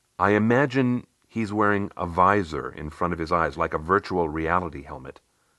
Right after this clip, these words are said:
Projected on the visor is a version of the world that's slightly altered. Anything that might make him look bad in his own eyes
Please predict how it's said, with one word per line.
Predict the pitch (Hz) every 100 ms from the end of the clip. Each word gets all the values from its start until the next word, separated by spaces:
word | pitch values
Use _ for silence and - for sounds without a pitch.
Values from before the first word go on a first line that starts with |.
| _ _ _ _ _ _
Projected | - 92 87 110 123 131 120
on | 117
the | 113
visor | 95 92 98 78 71 71 _ _ _ _ _ _
is | - 92
a | 98
version | 127 135 135
of | 110
the | 113
world | 117 117
that's | 113 107
slightly | - - 143 165 156 156
altered. | - 120 139 80 82 - _ _ _ -
Anything | 127 175 180 170
that | 156
might | 127 131
make | 123 117
him | 120 113
look | 101 87
bad | 98 110 107
in | 92
his | 90
own | 98 101
eyes | 104 110 123 123